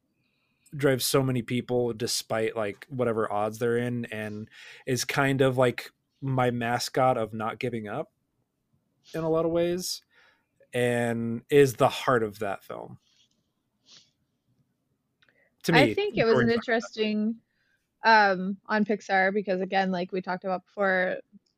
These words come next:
Speaker 2: they elevate these themes above, you know, children that we as adults can look at. They
Speaker 1: Mm.
Speaker 2: took, um, mental illness, essentially, similar
Speaker 1: Mm-hmm.
Speaker 2: with Inside Out, and they took disability and they
Speaker 1: Mm-hmm.
Speaker 2: put it on a fish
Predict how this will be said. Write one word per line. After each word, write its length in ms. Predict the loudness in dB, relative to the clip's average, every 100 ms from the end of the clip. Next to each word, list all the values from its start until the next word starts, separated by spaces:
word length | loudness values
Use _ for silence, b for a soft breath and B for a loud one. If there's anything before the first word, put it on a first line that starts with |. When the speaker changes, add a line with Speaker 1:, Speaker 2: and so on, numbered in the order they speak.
| 0
Speaker 2:
they 280 | 2 2 0
elevate 640 | -2 0 0 0 0 -2 -6
these 280 | -4 -4 -4
themes 680 | -2 0 0 -2 -4 -10 -12
above, 400 | -8 -6 -6 -6 -12 _ -10
you 140 | -8
know, 160 | -8 -10 -6
children 460 | 0 2 2 0
that 180 | 0 -2
we 140 | -2 -4
as 100 | -4
adults 300 | -4 -4 -4
can 160 | -8
look 160 | -6 0
at. 180 | 2 0 B B B B 2
They 140 | 4
Speaker 1:
Mm. 100 | 4
Speaker 2:
took, 180 | 0 0 _ _ _ _ -2
um, 500 | 0 0 -4 -6 -10 -6
mental 360 | 0 2 4 4
illness, 600 | 4 4 4 2 0 -10 -10
essentially, 640 | -4 -2 -2 -2 0 -2
similar 540 | -4 -4 0 2 2
Speaker 1:
Mm-hmm. 80 | 2
Speaker 2:
with 220 | 0 0 -4
Inside 360 | -4 -2 0 0
Out, 280 | 0 0 -2 b b b b
and 160 | 2 4
they 120 | 2
took 280 | 2 0 0
disability 920 | -2 -4 -4 0 2 4 2 0 0 -2 _ _ _ _
and 240 | 0 2
they 120 | 2 0
Speaker 1:
Mm-hmm. 80 | 0
Speaker 2:
put 140 | 2
it 140 | 2 2
on 140 | 0
a 80 | -2
fish 640 | 2 4 4 0 -4 -8